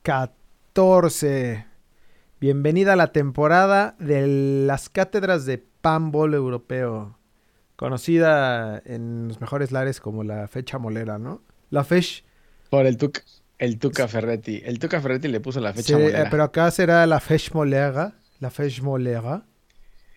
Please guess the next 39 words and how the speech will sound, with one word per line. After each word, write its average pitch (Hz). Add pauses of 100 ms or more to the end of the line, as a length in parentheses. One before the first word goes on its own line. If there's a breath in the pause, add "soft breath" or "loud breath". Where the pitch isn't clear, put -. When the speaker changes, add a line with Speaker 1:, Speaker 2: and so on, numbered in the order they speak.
(480)
Speaker 2:
¿Por 117
qué 156
Speaker 1:
Pues, 165
Speaker 2:
francés, 147
Speaker 1:
es 104
Speaker 2:
güey? 117
Speaker 1:
más 170
europeo, 165
güey, 113
más 123 (1120)
Speaker 2:
¿Más 120
de 123
Speaker 1:
Ajá. 127
Speaker 2:
caché? 139 (840)
Speaker 1:
Pero 120
bueno, 131
ya 170
Speaker 2:
Sí. 143
Speaker 1:
te-, -
se 156
jugaron 190
algunos 180
partidos. 262 (640 soft breath)
Eh, 135
también 175
se 196
jugó 160
la 185
jornada 165
trece 190
de 156
la 143
Liga 156
Levantamuertos. 160
Ahora 151
sí 156
tuvimos 156
un 160
clásico 143